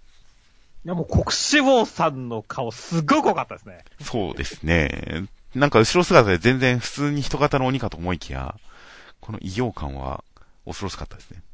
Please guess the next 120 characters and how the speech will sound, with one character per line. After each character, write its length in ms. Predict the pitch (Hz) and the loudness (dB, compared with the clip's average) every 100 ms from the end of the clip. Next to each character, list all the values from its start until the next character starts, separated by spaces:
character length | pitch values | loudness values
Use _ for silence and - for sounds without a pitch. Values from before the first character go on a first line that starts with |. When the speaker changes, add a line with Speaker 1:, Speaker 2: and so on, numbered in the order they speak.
| - - - - - | -20 -20 -20 -20 -20
Speaker 1:
い 40 | |
や、 160 | 143 156 | -18 -18
す 300 | _ - 147 | _ -18 -12
ご 200 | 147 170 | -8 -4
か 120 | 151 | -4
っ 60 | - - | -6 -10
た 120 | 110 | -10
ね。 320 | 110 113 120 | -8 -10 -10
し 100 | - | -4
か 100 | 320 | 0
も 80 | 262 | 2
さ、 140 | 147 | 2
や 60 | 113 | 0
っ 20 | |
ぱ 120 | - 240 | 0 0
り 200 | 107 - _ _ - | 0 -8 _ _ 0
顔 260 | 320 359 | 2 4
見 80 | 294 | 2
せ 100 | 370 | 2
な 80 | 392 | 2
い 60 | |
と 80 | - | 2
思 80 | 143 | -2
っ 40 | |
た 100 | 139 | -2
じ 20 | 110 | -4
ゃ 0 | |
な 40 | |
い 20 | |
で 20 | 95 | -6
す 40 | |
か、 80 | - | -10
今 160 | 117 107 | -10 -10
回 160 | - | -12
は。 80 | 101 | -10
Speaker 2:
は 200 | - 95 | 0 0
い 40 | |
は 100 | - | 0
い 60 | 330 | -4
は 100 | 69 | -8
い。 60 | - | -12
Speaker 1:
<laughs> 40 | |
だ 100 | - | -16
か 60 | - _ - - - _ | -16 _ -20 -20 -20 _
ら 80 | 226 | -4
そ 180 | - 254 | -2 2
こ 160 | 320 320 | 6 6
を 100 | 285 | 6
あ 80 | |
え 60 | 294 | 2
て 100 | 254 | 0
見 80 | 190 | -2
せ 80 | - | -2
て 100 | 220 | 0
き 40 | |
た 100 | 208 | 0
っ 60 | - | 0
て 60 | |
い 40 | 165 | 0
う 20 | |
驚 180 | 160 175 | 0 0
き 120 | 180 | 0
も 100 | 185 | 0
あ 40 | 185 | 0
る 80 | 165 | -2
し、 440 | - 240 233 220 | -4 -2 0 -2
そ 160 | - 214 | 0 0
れ 100 | 214 | 2
で 80 | |
い 40 | 214 | 0
て 80 | 202 | 0
こ 140 | 190 | 0
の 80 | 175 | 0
む 80 | 151 | -2
つ 120 | 175 | 0
め 80 | 165 | -2
っ 40 | |
て 180 | - 170 | 0 -2
い 20 | |
う 60 | 160 | 0
イ 60 | |
ン 60 | 160 | -2
パ 160 | 113 - | -4 -6
ク 80 | |
ト。 100 | - | -12
い 60 | 113 | -4
や、 100 | 170 | -2
も 120 | 156 | 0
う 20 | |
後 140 | 135 151 | 0 2
藤 140 | 185 | 4
家 80 | 156 | 4
先 140 | 135 120 | 0 -4
生 120 | 110 | -6
す 180 | - 151 | -6 -2
げ 160 | 214 | 0
え 40 | 147 | 0
演 80 | |
出 120 | - 180 | -2 -4
力 120 | - | -4
だ 60 | 101 | -10
な 60 | |
っ 40 | - | -10
て 80 | |
思 80 | 92 | -12
い 20 | |
ま 20 | 92 | -14
し 80 | |
た 60 | - | -16
ね。 380 | 90 92 95 92 | -18 -16 -16 -12
Speaker 2:
い 60 | 90 | -8
や、 80 | 85 | -8
本 220 | 78 87 | -8 -12
当 80 | - | -12
で 80 | |
す 120 | 85 - | -14 -12
ね。 200 | 64 - | -12 -14
こ 120 | - | -10
こ 80 | 107 | 0
で、 260 | 107 104 | 2 2